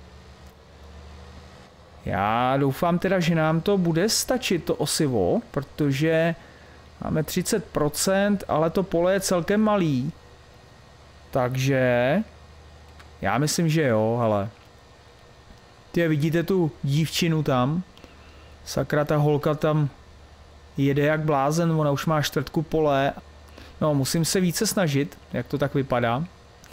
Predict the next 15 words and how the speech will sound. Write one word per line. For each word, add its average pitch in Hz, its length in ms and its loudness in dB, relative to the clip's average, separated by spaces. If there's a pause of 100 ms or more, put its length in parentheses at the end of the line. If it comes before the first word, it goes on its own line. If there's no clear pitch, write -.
(280)
<laughs> 220 100 0 (960)
Ale 117 240 0
jo, 104 240 2
hele, 113 200 0
to 117 120 -6
bude 117 140 0
dobrý. 110 340 -2 (2000)
Tak, 76 460 -8 (360)
to - 100 -12
je 90 80 -6
fajně, 101 580 -2 (120)
fajné. 143 640 0 (2500)
Tak, 90 340 -6
dobrý. 156 480 0 (3500)
Krása. 92 640 -8